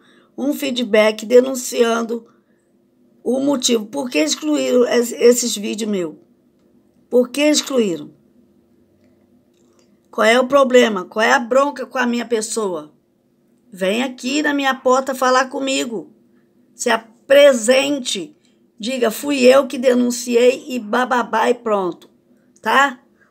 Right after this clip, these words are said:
Não vem com palhaçada comigo não, que eu não gosto não. Ok? Bom, esse foi o vídeo. Espero que vocês entendam a minha raiva.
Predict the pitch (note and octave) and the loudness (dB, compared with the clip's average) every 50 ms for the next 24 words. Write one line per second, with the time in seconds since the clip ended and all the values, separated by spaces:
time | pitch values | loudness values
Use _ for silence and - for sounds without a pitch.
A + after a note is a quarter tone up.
0 | _ _ A3 A3 G3+ A#3 B3+ B3+ B3+ B3+ B3 C4+ C4+ C4+ C4 C4+ A#3+ - C4 A#3+ | _ _ -8 -4 -2 -2 -4 -4 -6 -8 0 2 2 2 2 2 0 0 0 0
1 | A#3 B3 B3 - A3+ A#3 A3+ G#3+ G3+ G#3 G#3 G#3 A3+ A3+ - C4 B3 C4 C4+ C4 | 0 -2 -2 -4 -4 -2 -2 -2 -2 -2 -2 -2 -4 -2 2 2 2 2 2 0
2 | A#3 B3 A#3+ A#3+ A#3+ - B3 A#3+ B3 A#3 F#3 D3 - _ _ _ _ _ _ _ | 2 4 4 4 2 0 -2 -2 -2 -2 -4 -6 -10 _ _ _ _ _ _ _
3 | _ _ _ _ _ _ _ _ - F3+ - - B3 B3 C4+ C#4 C#4+ C4 B3 - | _ _ _ _ _ _ _ _ -20 -20 0 4 6 8 8 8 6 2 -6 -12
4 | _ _ _ _ _ _ _ _ _ _ _ _ _ _ _ _ _ _ _ _ | _ _ _ _ _ _ _ _ _ _ _ _ _ _ _ _ _ _ _ _
5 | G#3 G#3 F#3 E3 D#3 - G#3+ A#3+ A#3 A#3 A#3+ - A#3 A3+ G#3+ G3+ F#3+ G3 A3 A#3+ | -2 -2 0 0 0 4 4 4 4 4 -2 0 2 2 2 2 0 -2 -2 -2
6 | C4 B3+ B3 C4+ C4+ B3+ B3 - _ _ - A3 - - G#3+ G#3+ G#3 G#3+ G#3+ G#3 | -2 -4 -4 -6 -8 -8 -10 -14 _ _ -20 -18 -4 -2 -2 -2 -2 -4 -6 -4
7 | G#3+ G#3 G3+ - A3 G#3 F#3+ F3+ - - - - - _ _ _ _ _ _ _ | -4 -4 0 0 0 0 0 -2 -6 -10 -12 -14 -16 _ _ _ _ _ _ _
8 | _ _ _ _ _ _ _ _ _ - G#3 A3 G#3 - - B3 B3+ C4 C4+ B3+ | _ _ _ _ _ _ _ _ _ -10 -8 -8 -8 -2 2 4 4 4 2 -2
9 | C4+ C4+ A3 G#3+ A#3 A3+ A3+ A3+ A3 G#3 G3+ F3 G3 F#3+ G3+ A#3 A#3 A3+ A#3 B3 | -4 -4 -4 -4 -4 -4 -4 -4 -4 -4 -4 -4 -2 -2 0 0 0 -2 -2 -4
10 | B3 B3 | -6 -6